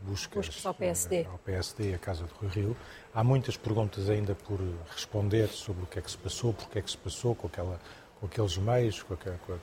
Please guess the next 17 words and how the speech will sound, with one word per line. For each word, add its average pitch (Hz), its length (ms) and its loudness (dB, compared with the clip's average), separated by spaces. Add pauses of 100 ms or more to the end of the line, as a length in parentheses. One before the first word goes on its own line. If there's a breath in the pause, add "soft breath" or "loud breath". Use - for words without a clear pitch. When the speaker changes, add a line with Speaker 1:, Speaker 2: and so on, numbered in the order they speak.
(120)
Speaker 1:
a, 90 40 -4
com 90 240 -12
a 90 40 -14
comunicação 101 480 -6 (100)
social 101 380 -2
a 92 60 0
acompanhar 98 540 -2
a 95 40 -4 (240)
Polícia 98 260 -12
Judiciária. 117 560 0 (560 loud breath)
E 120 200 6
a, 117 140 6
e 139 100 2
a 117 60 4
Procuradora-Geral 104 800 4
da 101 80 4
República 139 580 2